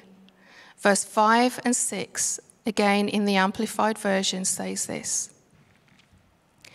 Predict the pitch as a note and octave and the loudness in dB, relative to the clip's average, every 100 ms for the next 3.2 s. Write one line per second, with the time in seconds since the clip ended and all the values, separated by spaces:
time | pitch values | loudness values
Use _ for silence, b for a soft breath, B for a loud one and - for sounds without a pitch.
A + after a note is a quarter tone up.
0 | B B B B B - A3 C#4 - - | B B B B B 0 4 4 2 -6
1 | - A3+ A3+ A3+ B3+ A#3 G#3+ - - F3+ | -4 0 2 2 2 4 2 0 -4 -8
2 | F3+ - D#4 G#3+ G#3+ G#3 G#3 G#3+ A3+ B3+ | -8 -14 -2 4 6 6 4 4 4 4
3 | C#4 C4+ | 2 0